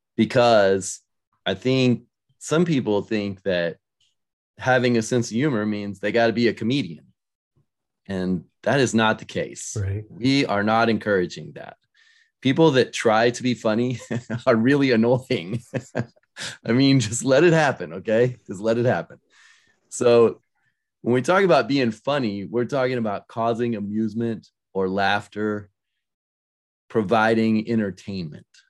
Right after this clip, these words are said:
Speaker 1: When we talk about a sense of humor, we're simply just talking about the ability to find things funny and general enjoyment in doing so. And for me,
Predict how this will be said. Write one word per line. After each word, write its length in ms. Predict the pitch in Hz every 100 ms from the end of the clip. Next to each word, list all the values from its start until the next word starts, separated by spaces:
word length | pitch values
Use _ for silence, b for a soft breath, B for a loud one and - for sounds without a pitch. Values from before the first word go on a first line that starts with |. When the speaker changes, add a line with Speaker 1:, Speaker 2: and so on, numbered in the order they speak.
| _ _ _ _ _ _ _ _ _ _ _ -
Speaker 1:
When 100 | 110
we 80 | 120
talk 240 | 151 147
about 220 | 143 127
a 40 | 117
sense 280 | - 135 113
of 80 |
humor, 520 | 104 180 143 98 98 - _ _ _ -
we're 120 | 127
simply 420 | - 143 123 127
just 240 | 117 110
talking 300 | - 113 104
about 280 | 104 101 95
the 80 | 107
ability 640 | 95 85 117 113 101 98
to 160 | 92 98
find 500 | - 104 104 107 101
things 340 | 101 98 92
funny 540 | - 107 98 90 90 - _ _ _ _ _ -
and 240 | 113 110
general 440 | 90 127 120 113
enjoyment 680 | 104 101 95 101 98 98 92 - _ -
in 180 | 98
doing 320 | 90 95 82 76
so. 380 | - - - _ _ _ _ _ _ _ _ _ _ _ _ _ -
And 240 | 104 101
for 240 | - 113 107
me, 540 | 123 180 113 92 98